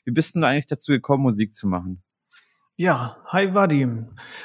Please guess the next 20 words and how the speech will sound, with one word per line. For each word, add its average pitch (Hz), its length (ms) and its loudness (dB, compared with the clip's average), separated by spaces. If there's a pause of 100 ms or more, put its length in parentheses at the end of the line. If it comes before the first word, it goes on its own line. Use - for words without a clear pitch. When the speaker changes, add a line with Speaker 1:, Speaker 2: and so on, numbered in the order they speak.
(160)
Speaker 2:
Dankeschön 196 480 4
für 185 100 -2
die 180 120 0
Einladung. 151 640 -2
Ich 139 80 -8
freue 160 240 0
mich, 156 440 0 (400)
dass 143 280 -4
ich 143 140 0
hier 139 600 2 (560)
zu 160 180 4
Wort 196 300 0
kommen 131 300 0
darf. 127 400 -4
Das 139 180 -8
ist 139 120 -10
eine 139 140 0
sehr 139 160 4
schöne 135 300 0
Sache. 120 420 -6